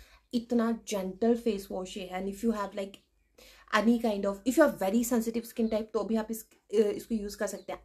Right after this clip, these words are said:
एक्ने है तो भी यूज़ कर सकते हैं। It's, like, super safe and बहुत अच्छे से स्किन को क्लीन करता है and definitely एक अच्छा सा ग्लो स्किन,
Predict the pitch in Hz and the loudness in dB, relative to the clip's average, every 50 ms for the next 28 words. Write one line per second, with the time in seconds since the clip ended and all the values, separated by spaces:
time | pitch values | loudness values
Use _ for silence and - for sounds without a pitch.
0 | - 190 190 - 214 208 208 214 208 196 - 214 190 185 196 196 196 190 - 190 | -6 -6 -4 -6 -8 -8 -6 -8 -8 -8 -8 -10 -10 -8 -10 -12 -12 -10 -12 -14
1 | - - 208 202 - - - 233 - 190 190 190 - - - - 269 247 233 - | -10 -8 -10 -8 -8 -8 -10 -8 -6 -8 -8 -8 -8 -12 -8 -4 -4 -2 0 0
2 | 269 262 - - 240 233 233 233 - - - - - - - - - - 185 190 | 0 0 0 0 0 0 0 -2 -12 -18 -20 -20 -20 -20 -20 -12 -4 0 2 2
3 | 190 190 196 190 - - - - - - - 202 202 240 226 233 226 - 247 226 | 2 0 -2 -6 -10 -14 -20 -20 -12 -6 -4 -2 0 0 -2 -2 -4 -6 -6 -6
4 | 240 226 - 233 220 214 - - 233 233 - 220 208 202 202 208 214 208 185 180 | -6 -4 -2 -2 -2 -2 -2 -4 -4 -4 -4 -6 -6 -6 -6 -4 -4 -4 -4 -4
5 | - 175 175 180 185 185 180 180 - 220 196 190 185 180 180 - 190 180 - - | -6 -6 -6 -6 -6 -6 -6 -6 -6 -8 -8 -8 -8 -8 -8 -6 -6 -8 -6 -8
6 | 190 - 208 180 - - 185 185 175 175 180 175 - 214 196 196 | -8 -8 -8 -10 -10 -10 -6 -2 -2 -2 -2 -2 -6 -10 -10 -10